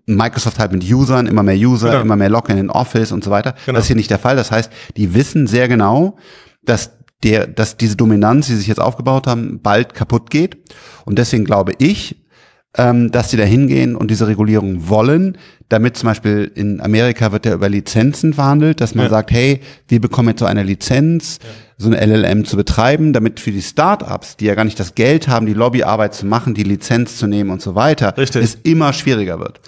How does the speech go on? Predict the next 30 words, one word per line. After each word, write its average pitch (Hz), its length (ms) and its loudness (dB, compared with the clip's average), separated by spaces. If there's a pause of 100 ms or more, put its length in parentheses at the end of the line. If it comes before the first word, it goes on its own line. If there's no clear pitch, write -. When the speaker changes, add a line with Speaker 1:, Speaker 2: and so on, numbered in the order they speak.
Speaker 2:
Genau. 170 260 2 (420)
So, 151 160 2
und, 143 100 2
und, 139 160 2
und 143 160 4
dann 131 140 2
wären 151 160 2
wir 165 100 4
mal 165 120 2
konkret. 160 420 -2
Du 120 60 0
hattest 117 300 0
ja 135 100 0
neulich 123 260 0
den, 120 200 -4
den, 113 360 0
äh, 110 260 0
Jonas 123 380 2
Androulis 113 480 2
bei 151 140 0
dir 147 160 2
im, 151 160 0
im, 120 100 -2
Speaker 1:
Ja. 131 160 0
Speaker 2:
im 131 140 2
Podcast. 160 760 0
Äh, 123 440 2 (760)
Aleph 117 320 0
Alpha, 143 460 0
geiles, 123 800 -2